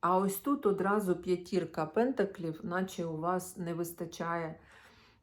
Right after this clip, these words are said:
а, і ви себе відчуєте бідними, якась криза грошова. Ну, по-перше, не дуже ось тут ви, а, втрачаєте розум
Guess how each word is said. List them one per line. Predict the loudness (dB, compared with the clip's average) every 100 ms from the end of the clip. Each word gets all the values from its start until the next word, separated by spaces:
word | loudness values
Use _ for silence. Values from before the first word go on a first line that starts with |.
| -12 -8
а, | -4
і | -2
ви | -2
себе | -2 -4 -4
відчуєте | -4 -6 -4 -4 -4 -4
бідними, | -6 -4 -4 -4 -4 -4
якась | -4 -4 -4 -8
криза | -8 -4 -2 -2 -2 -4
грошова. | -4 -6 -6 -6 -2 -2 0
Ну, | 0 2
по-перше, | 0 -2 -2 -2 -4 -10 -8
не | -2 0
дуже | 2 4 4 4 2
ось | 2 0 0
тут | -2 -2 -2 -6 -10
ви, | -4 0 2 0
а, | -6 -8 -6 -6 -4 -4 -6 -6
втрачаєте | -2 -2 0 -2 -2 -4 -4
розум | 0 2 4 2